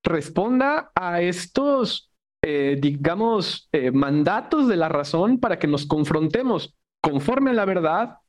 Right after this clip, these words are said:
a cuestiones que quizás previo al concilio eran muy escandalosas? O sea, por ejemplo, el tema del diálogo con la modernidad, ¿no? O con la-, o las relaciones, eh, con otros cristianos y,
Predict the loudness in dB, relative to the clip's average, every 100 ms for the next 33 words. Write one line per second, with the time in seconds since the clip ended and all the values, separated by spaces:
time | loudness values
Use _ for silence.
0 | _ _ -4 0 -2 0 0 2 2 0
1 | -2 0 0 -2 -4 -4 -6 -6 -4 0
2 | 0 0 0 0 0 0 0 -2 -6 _
3 | _ _ -4 0 0 0 0 -2 0 0
4 | 0 0 -4 -4 -4 -4 -2 -2 0 0
5 | 0 0 0 2 2 2 0 0 -2 0
6 | 0 2 2 0 0 -4 -12 -8 -4 -4
7 | -4 -14 _ _ -8 -4 -4 -6 -10 -4
8 | -2 -2 -2 0 0 0 -2 -6 -14 -8
9 | -4 -2 -2 -2 -2 0 0 -2 -2 -2
10 | 0 0 0 -4 -8 -4 -2 -2 -2 -2
11 | 0 -2 -2 0 0 -2 -2 -2 -2 0
12 | 0 0 -2 -2 0 2 2 2 -2